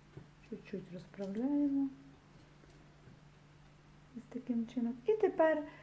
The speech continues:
кожну з банком наповнюємо половинками помідорів. Стараємося давати,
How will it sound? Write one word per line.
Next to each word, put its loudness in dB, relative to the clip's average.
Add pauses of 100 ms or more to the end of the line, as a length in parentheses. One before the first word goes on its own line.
(240)
кожну 6
з -2
банком 6
наповнюємо 2 (960)
половинками -2
помідорів. -4 (460)
Стараємося 4 (1600)
давати, -2